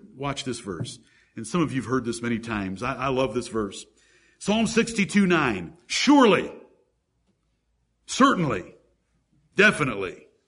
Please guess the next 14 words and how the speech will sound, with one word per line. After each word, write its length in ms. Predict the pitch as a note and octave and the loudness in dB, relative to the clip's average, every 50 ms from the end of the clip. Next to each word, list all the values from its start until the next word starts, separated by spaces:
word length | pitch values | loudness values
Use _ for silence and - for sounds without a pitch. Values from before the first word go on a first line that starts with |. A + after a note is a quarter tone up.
| _ _ _ _ _ _ _ _ _ _ _ _ _ _ _ _ _ _ _ - D3+ | _ _ _ _ _ _ _ _ _ _ _ _ _ _ _ _ _ _ _ 0 2
obviously, 880 | G3 F#3 E3 C3+ B2+ G#2 F#2 F2 - - G2 F2+ D#2+ - - _ _ _ _ - | 4 4 4 2 0 -2 -4 -4 -6 -8 -10 -12 -12 -14 -18 _ _ _ _ -8
of 180 | C#3+ C#3 - | -8 -8 0
course, 560 | - G#3+ A3+ G3 C3+ - - - - - - - _ _ _ _ _ _ _ _ _ _ _ _ - | 4 4 6 6 4 0 -4 -8 -12 -12 -14 -16 _ _ _ _ _ _ _ _ _ _ _ _ -4
men 260 | B2 D#3+ G#3 A#3 G#3 | 0 2 4 6 4
of 120 | F#3 D3+ | 4 6
low 200 | G3 A#3 B3+ B3 | 6 8 8 8
degree 600 | F#3+ E3+ C#3 C#3+ D3+ D3+ D#3 F3+ G#3 F#3 - - - - | 8 6 6 6 6 6 8 6 6 2 -2 -6 -6 0
are 160 | - E3 F3 | 2 4 4
vanity." 600 | D#3+ G3+ A#3 B3 G#3+ E3+ C#3+ - A2 F2+ - - - _ _ _ _ _ _ _ _ _ _ _ _ _ _ _ _ | 4 6 6 6 6 4 2 0 -4 -8 -8 -12 -18 _ _ _ _ _ _ _ _ _ _ _ _ _ _ _ _
You 120 | - C#3 | 0 2
know, 120 | E3 G3+ G#3 | 4 6 8
low 260 | F#3 G#3 A#3 A#3 G#3+ | 8 10 8 8 6
class 480 | - - E3 E3+ D#3 D3 C3+ C3+ - D3+ | 6 4 2 4 4 4 2 0 0 0
men 600 | D3 D3 D3+ D#3 F3 G#3+ A3 - - - - | 2 4 6 6 4 4 2 0 -4 -10 -16